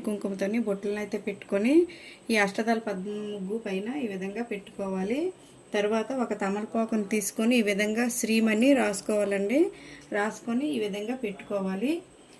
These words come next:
పెట్టుకున్న తర్వాత మీ దగ్గర గాజు బౌల్ ఉంటే గాజు బౌల్ తీసుకొని, లేదా వెండి గ్లాస్ ఉన్నా వెండి గ్లాస్నైనా తీసుకోవచ్చండి. ఈ విధంగా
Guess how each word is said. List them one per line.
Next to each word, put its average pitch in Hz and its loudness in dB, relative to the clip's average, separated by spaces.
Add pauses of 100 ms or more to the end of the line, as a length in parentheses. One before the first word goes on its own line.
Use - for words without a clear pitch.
(120)
పెట్టుకున్న 233 0
తర్వాత 214 0 (140)
మీ 226 4 (100)
దగ్గర 214 2 (680)
గాజు 214 4
బౌల్ 220 6
ఉంటే 214 -2 (260)
గాజు 208 0
బౌల్ 214 0
తీసుకొని, 214 -2 (220)
లేదా 214 2 (100)
వెండి 214 2
గ్లాస్ 202 0
ఉన్నా 214 0 (540)
వెండి 220 4
గ్లాస్నైనా 208 2 (100)
తీసుకోవచ్చండి. 202 2 (540)
ఈ 240 10
విధంగా 226 6